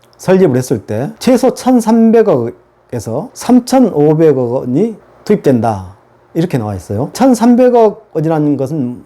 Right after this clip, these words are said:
어떤 얘기냐면 부속병원을 신설하지 않고 기존 병원을 인수했을 때 천삼백억 원 정도의 예산이 들어간다, 이거거든요. 의과대를 신설하고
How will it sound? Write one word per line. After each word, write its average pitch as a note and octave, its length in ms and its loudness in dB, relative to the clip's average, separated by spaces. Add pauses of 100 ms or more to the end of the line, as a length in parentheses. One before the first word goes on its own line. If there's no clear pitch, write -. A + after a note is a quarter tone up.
어떤 D3+ 240 -2
얘기냐면 C3 540 -2 (220)
부속병원을 G3 1300 2 (200)
신설하지 G3+ 560 0
않고 F#3 480 -2 (380)
기존 F#3+ 340 0
병원을 E3+ 400 -2
인수했을 D#3+ 580 -2 (160)
때 A#2 300 -4 (540)
천삼백억 G3+ 840 2
원 D3 240 -2
정도의 A#2+ 720 -2 (220)
예산이 C#3+ 280 0
들어간다, G#2 640 -4 (480)
이거거든요. A#2+ 600 -2 (180)
의과대를 F3+ 380 0
신설하고 G#3+ 760 0